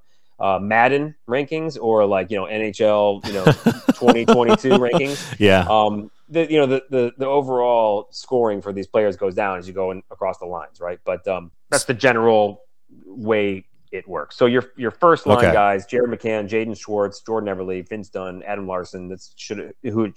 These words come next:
Speaker 1: who it should be. I mean, these are the guys that are, like, you know, for all intents and purposes, the best players on the team,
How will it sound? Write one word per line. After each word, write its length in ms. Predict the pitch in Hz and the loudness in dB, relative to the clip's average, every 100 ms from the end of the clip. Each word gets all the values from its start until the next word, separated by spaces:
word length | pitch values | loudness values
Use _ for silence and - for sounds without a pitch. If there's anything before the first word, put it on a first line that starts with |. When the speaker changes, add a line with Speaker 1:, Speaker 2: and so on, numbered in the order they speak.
| - | -6
Speaker 1:
who 100 | 101 | -6
it 80 | - | -4
should 160 | 101 | -6
be. 160 | 90 87 - - - - - | -6 -8 -12 -20 -20 -14 -6
I 60 | |
mean, 140 | 98 110 | -2 0
these 140 | 117 | 0
are 40 | |
the 80 | 113 | 0
guys 280 | 107 107 95 | 4 4 4
that 140 | 98 | -2
are, 180 | 90 90 | -4 -4
like, 220 | 87 82 85 | -6 -10 -12
you 60 | |
know, 140 | 78 - 107 - - - - - | -14 -14 -18 -18 -20 -20 -20 -2
for 140 | 120 | 4
all 80 | 110 | 4
intents 260 | 98 107 87 | 2 -4 -6
and 80 | |
purposes, 340 | 87 82 82 82 | -10 -10 -12 -12
the 80 | 95 | -4
best 280 | 90 87 | -4 -4
players 260 | - 87 85 | -6 -8 -8
on 80 | 82 | -12
the 80 | 78 | -14
team, 220 | - | -16